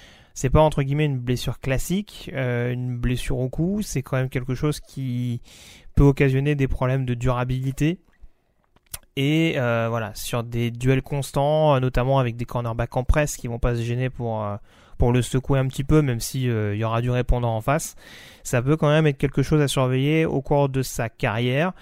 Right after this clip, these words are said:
Euh, après, pour revenir un petit peu sur les coulisses, euh, de la manière dont est constitué le big board, il était pas forcément dans mon top quinze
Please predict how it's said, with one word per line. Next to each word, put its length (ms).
Euh, 720
après, 240
pour 560
revenir 300
un 80
petit 160
peu 80
sur 180
les 100
coulisses, 800
euh, 380
de 200
la 120
manière 280
dont 120
est 100
constitué 460
le 40
big 160
board, 360
il 100
était 180
pas 140
forcément 420
dans 120
mon 120
top 200
quinze 420